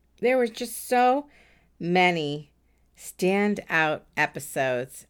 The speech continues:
I feel so lucky to have met these wonderful people and learned from them. I had the opportunity to talk to them about their wisdom, their methods, their healing techniques, their ways of looking at the world,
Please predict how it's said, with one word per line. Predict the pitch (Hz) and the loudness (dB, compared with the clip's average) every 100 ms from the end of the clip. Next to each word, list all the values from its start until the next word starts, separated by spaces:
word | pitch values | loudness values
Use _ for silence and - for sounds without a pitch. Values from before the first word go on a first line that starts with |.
| - | -12
I | 208 220 226 214 226 220 | -6 -2 -2 -2 -4 -8
feel | 214 214 | -6 -4
so | - 277 | -2 -2
lucky | 277 233 196 - 160 | 2 4 4 2 -8
to | 143 156 | -6 -10
have | 135 156 151 143 143 - - | -6 0 4 4 0 -8 -8
met | 170 202 - - | -2 0 0 -4
these | 214 196 185 - | -2 -2 -2 -2
wonderful | 175 170 175 185 | -2 0 -2 -4
people | 175 - 165 160 165 160 156 - - | -6 -6 -10 -6 -4 -4 -6 -12 -8
and | 156 151 143 147 170 - - | -4 -4 -4 -8 -14 -18 -14
learned | 151 190 226 247 247 240 | -2 4 4 4 0 -6
from | - 220 208 | -2 0 2
them. | 208 202 202 208 - - | 4 2 2 -2 -8 -12
I | - | -4
had | 175 196 | -2 0
the | 190 | 2
opportunity | 170 180 175 - 180 160 | 2 0 -12 -10 -8 -8
to | - - 156 156 _ - | -10 -8 -6 -8 _ -8
talk | 233 233 240 | 0 0 0
to | - | -2
them | 220 202 | 0 0
about | 175 151 - | 2 0 2
their | 143 | 0
wisdom, | 185 240 233 226 196 | 6 6 6 0 0
their | 151 143 | 0 -2
methods, | 165 202 214 - 190 175 - | 2 2 2 0 -2 -2 -6
their | - 151 135 123 135 - _ _ _ | -4 -2 0 0 -4 -14 _ _ _
healing | - 233 233 220 208 | -2 2 4 4 0
techniques, | 208 190 180 208 180 170 - - | -2 -6 -6 -6 -6 -6 -12 -16
their | - 151 147 139 | -6 -4 -4 -4
ways | 156 185 190 180 | -4 -2 -2 -4
of | 139 | -4
looking | 170 175 170 | -6 -6 -6
at | 160 | -6
the | 160 | -4
world, | 151 151 147 143 | -2 0 -2 -4